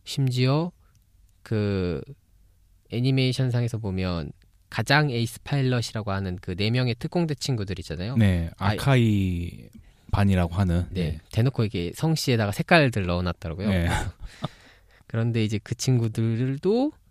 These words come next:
Speaker 1: 심지어 그 직전에 그 모리토 조종사들끼리의 무투 대회에서 우승까지 일, 이, 삼, 사 위를 다 해놓고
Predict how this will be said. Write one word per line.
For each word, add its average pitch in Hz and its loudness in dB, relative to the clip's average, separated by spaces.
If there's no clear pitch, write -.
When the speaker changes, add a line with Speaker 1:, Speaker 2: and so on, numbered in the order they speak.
Speaker 1:
심지어 180 0
그 143 2
직전에 131 2
그 87 -8
모리토 135 2
조종사들끼리의 120 4
무투 117 2
대회에서 107 8
우승까지 131 4
일, 120 4
이, 202 8
삼, 180 8
사 160 6
위를 139 6
다 110 -2
해놓고 120 -2